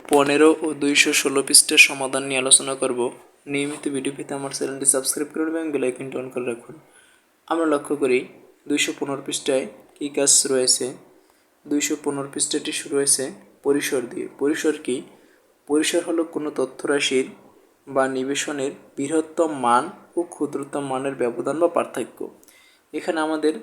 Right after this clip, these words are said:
একটি একক কাজ এবং মাথা খাটাও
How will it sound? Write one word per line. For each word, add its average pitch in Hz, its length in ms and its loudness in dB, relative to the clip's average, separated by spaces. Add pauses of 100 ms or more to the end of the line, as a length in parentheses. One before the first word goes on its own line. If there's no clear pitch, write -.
(240)
একটি 156 280 -2
একক 143 320 -2
কাজ 131 200 4 (760)
এবং 139 260 -4
মাথা 123 260 0
খাটাও 127 360 -4